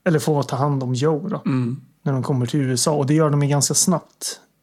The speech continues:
Speaker 1: Sen när han har lyckats övertala henne att, ja, men det, de här tjuvjägarna är bara ute efter att ta med sig Joe till,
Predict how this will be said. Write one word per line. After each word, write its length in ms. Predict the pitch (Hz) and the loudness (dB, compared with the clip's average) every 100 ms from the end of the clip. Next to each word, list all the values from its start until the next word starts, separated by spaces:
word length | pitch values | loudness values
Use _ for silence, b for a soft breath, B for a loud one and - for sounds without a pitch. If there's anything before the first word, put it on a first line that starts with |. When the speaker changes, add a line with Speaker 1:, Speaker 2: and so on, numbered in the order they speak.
| _ _ - | _ _ -4
Speaker 1:
Sen 240 | 175 131 | -2 0
när 80 | 127 | -2
han 140 | 131 | -2
har 60 | 131 | -2
lyckats 320 | 127 143 - | -2 -4 -2
övertala 420 | 139 123 151 135 | -4 -2 -2 0
henne 260 | 127 123 120 | 0 -2 -4
att, 120 | 120 | -4
ja, 80 | 151 | -4
men 140 | 127 | -4
det, 160 | 127 131 | -4 -4
de 140 | 127 135 | -4 -4
här 80 | |
tjuvjägarna 600 | 127 151 131 143 135 127 | -4 -4 -2 0 -2 -4
är 40 | 123 | -4
bara 160 | 127 131 | -2 -2
ute 260 | 123 - | -4 -6
efter 320 | - - - | -10 -8 -8
att 80 | 170 _ _ - | -10 _ _ -6
ta 120 | 151 | -2
med 180 | 143 117 | 0 0
sig 300 | 151 123 104 202 | -2 -2 -4 -4
Joe 420 | 127 135 127 117 165 _ _ | -2 -2 -2 -6 -12 _ _
till, 520 | - 127 123 120 123 | -8 -6 -6 -6 -8